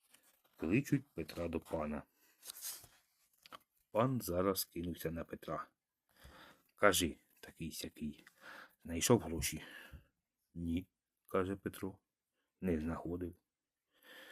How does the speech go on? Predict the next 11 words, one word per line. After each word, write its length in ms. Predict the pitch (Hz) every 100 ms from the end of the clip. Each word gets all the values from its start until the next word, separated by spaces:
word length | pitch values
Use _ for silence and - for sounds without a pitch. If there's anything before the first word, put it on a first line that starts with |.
| - - _ -
«Як 200 | 127 -
не 140 | 87
знаходив? 520 | 78 80 - 78 78 76 _ _ _ _ _ _
Адже 280 | - 82 87
твоя 300 | - 113 135
жінка 400 | 120 117 73 80
каже». 440 | - 78 - 69 - _ _ _ _ _ _ _ _ _ _ _
«А 100 | -
що 260 | 85 - -
ж, — 140 | - -
каже, — 320 | - 71